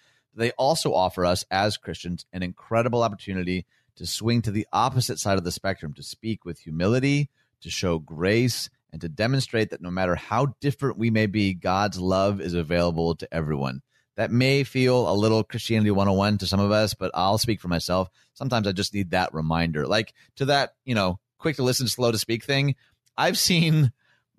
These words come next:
three or four instances of this in the last couple of months where, like, a public figure with a big audience, uh, outright just quoted a Bible verse and didn't cite the source.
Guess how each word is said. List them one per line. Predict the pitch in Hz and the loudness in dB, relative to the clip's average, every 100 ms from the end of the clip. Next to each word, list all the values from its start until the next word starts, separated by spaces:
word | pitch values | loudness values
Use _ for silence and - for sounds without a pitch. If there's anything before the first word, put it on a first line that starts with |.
| 127 120 - - | -16 -16 -18 -12
three | 160 202 302 | -4 2 4
or | 202 180 147 | 4 2 2
four | - 151 117 | 2 2 2
instances | 120 131 156 151 139 | 2 2 0 0 2
of | 139 | 2
this | 147 147 | 2 0
in | 123 | 2
the | 120 | 2
last | 117 117 - | 4 2 0
couple | 113 | 0
of | 113 | 2
months | 110 123 - - _ _ | 2 2 -2 -8 _ _
where, | - 113 110 110 107 107 104 _ - | -2 0 4 4 4 2 0 _ -8
like, | 113 | -4
a | 98 | -2
public | 120 110 104 | 0 0 0
figure | - 104 107 | 0 0 2
with | 104 | 2
a | 92 | 2
big | 101 | 2
audience, | 98 98 101 98 - _ _ _ _ _ | 2 2 2 0 -2 _ _ _ _ _
uh, | 113 107 101 98 95 _ 113 | -2 0 2 2 0 _ 0
outright | 139 147 139 127 | 0 2 0 0
just | 123 117 - | -2 -4 -4
quoted | - 117 117 123 127 123 120 _ _ _ - | -6 0 2 4 2 2 -2 _ _ _ -10
a | |
Bible | 87 92 117 139 | -4 0 2 2
verse | 156 185 185 - - _ - | 2 0 -2 -6 -12 _ -4
and | 113 104 104 | 0 2 2
didn't | 123 123 117 107 | 2 2 0 -4
cite | - - 123 123 | -6 0 0 0
the | |
source. | 107 110 113 151 - | -2 0 0 0 -2